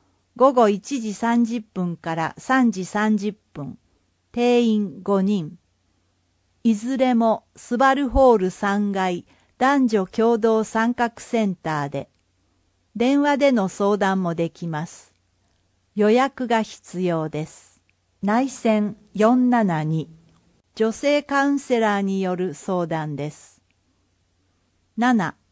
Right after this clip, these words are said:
人権相談。祝日、年末年始を除く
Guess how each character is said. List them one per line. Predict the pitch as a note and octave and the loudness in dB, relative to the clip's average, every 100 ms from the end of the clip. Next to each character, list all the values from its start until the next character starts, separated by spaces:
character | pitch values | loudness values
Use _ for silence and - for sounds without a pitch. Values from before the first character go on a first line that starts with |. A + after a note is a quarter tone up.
| _ _ | _ _
人 | A3+ C4 C#4 | 0 0 2
権 | C#4+ C4 B3 | 2 2 0
相 | - B3 G3+ | 2 0 0
談。 | D3+ C3+ F#2 - _ _ _ _ _ _ _ | -2 -6 -10 -18 _ _ _ _ _ _ _
祝 | - - - C4 | -20 -10 -6 -6
日、 | A#3+ A#3 - G#3+ G#3 - | -6 -8 -6 -4 -4 -2
年 | A3 C4 C#4+ D4 C4+ | 0 2 2 0 -2
末 | C#4 | -2
年 | C4 C#4 C4+ | 0 2 0
始 | - A3 | 0 -2
を | F#3+ | 0
除 | F#3 F3 F#3+ F#3 | -2 -4 -4 -6
く | - F#3 | -4 -4